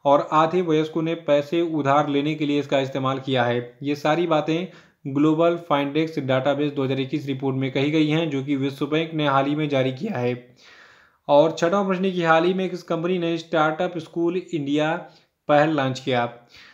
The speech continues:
तो देखिए, स्टार्टअप स्कूल इंडिया पहल को Google ने लॉन्च किया है। देखिए, कोई भी पहल लॉन्च होती है किसी भी बड़ी कंपनी के द्वारा, मल्टीनेशनल कंपनी के द्वारा, तो वो चीज़ें आपको याद रखनी पड़ती हैं, वो चीज़ें एग्जाम में पूछी जाती हैं।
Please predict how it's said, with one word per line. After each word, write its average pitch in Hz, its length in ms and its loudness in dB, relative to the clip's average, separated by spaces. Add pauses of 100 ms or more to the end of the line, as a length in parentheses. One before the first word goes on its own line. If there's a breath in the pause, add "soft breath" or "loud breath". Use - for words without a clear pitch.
(220 loud breath)
तो 170 100 0
देखिए, 185 220 0
स्टार्टअप 180 540 2
स्कूल 180 360 -2
इंडिया 160 340 0
पहल 156 260 -2
को 156 360 0
Google 151 360 2
ने 156 80 0
लॉन्च 143 300 0
किया 151 220 2
है। 160 120 0
देखिए, 156 280 -4
कोई 175 340 2
भी 165 160 0
पहल 160 260 0
लॉन्च 143 340 0
होती 147 260 0
है 160 140 0
किसी 147 260 -2
भी 165 280 2 (340 loud breath)
बड़ी 156 260 2
कंपनी 160 360 -2
के 160 140 -2
द्वारा, 147 280 4
मल्टीनेशनल 147 720 -4
कंपनी 147 340 -4
के 143 80 -2
द्वारा, 143 360 0 (420 loud breath)
तो 143 100 2
वो 170 160 4
चीज़ें 175 300 0
आपको 151 340 0
याद 143 220 4
रखनी 147 220 -4
पड़ती 147 320 -2
हैं, 160 100 0
वो 143 160 -2
चीज़ें 135 280 -4
एग्जाम 127 260 0
में 131 120 -2
पूछी 139 240 -4
जाती 151 280 0
हैं। 170 260 -4